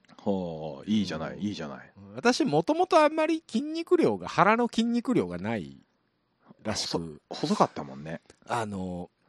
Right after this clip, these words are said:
Speaker 2: お腹はへこまないんですよ、あんまり。
Speaker 1: うん、うん。
Speaker 2: うん。なんですが、若干緩くなってきたので、多少は効いてんだろうな、ぐらい。
Speaker 1: うん。
Speaker 2: うん。
Speaker 1: 内臓脂肪でしょ？どっちかっていうと。
Speaker 2: うん、そうですね。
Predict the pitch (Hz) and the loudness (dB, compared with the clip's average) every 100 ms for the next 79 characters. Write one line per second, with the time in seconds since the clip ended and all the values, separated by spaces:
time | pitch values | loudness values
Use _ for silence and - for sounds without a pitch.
0 | _ _ _ - _ _ _ _ _ _ | _ _ _ -20 _ _ _ _ _ _
1 | _ _ - 160 233 - 311 285 269 269 | _ _ -4 2 2 4 6 6 6 4
2 | 262 233 202 113 87 - 80 85 82 76 | 4 4 2 -2 -8 -10 -12 -14 -14 -16
3 | _ _ 113 104 80 73 85 71 101 87 | _ _ -4 -4 -4 -8 -8 -8 -10 -10
4 | 82 87 _ 117 143 160 110 80 82 - | -14 -20 _ -8 -6 -4 -6 -8 -12 -14
5 | - 92 82 78 - _ 117 170 202 _ | -8 -8 -8 -12 -18 _ -4 -2 -2 _
6 | _ - 339 349 320 202 196 269 - 285 | _ -2 0 -2 -8 -4 -2 -2 0 2
7 | 233 _ - - 113 101 87 87 127 135 | 2 _ -6 -6 -6 -6 -6 -4 -4 -2
8 | 311 339 311 - 254 - 233 202 196 180 | 0 2 0 -2 -2 2 2 2 -4 -8
9 | 170 175 - - 90 151 135 110 92 80 | -8 -8 -10 -16 -8 -4 -2 -2 -2 -8
10 | 73 101 82 78 65 65 _ - _ _ | -12 -12 -12 -16 -20 _ _ -20 _ _
11 | 107 - 113 165 262 302 294 - 262 87 | -12 -2 4 6 6 6 4 4 4 2
12 | - 71 69 80 76 - - - - - | 0 -10 -10 -12 -12 -10 -12 -10 -12 -6
13 | 160 - - 85 78 | -6 -6 -10 -12 -14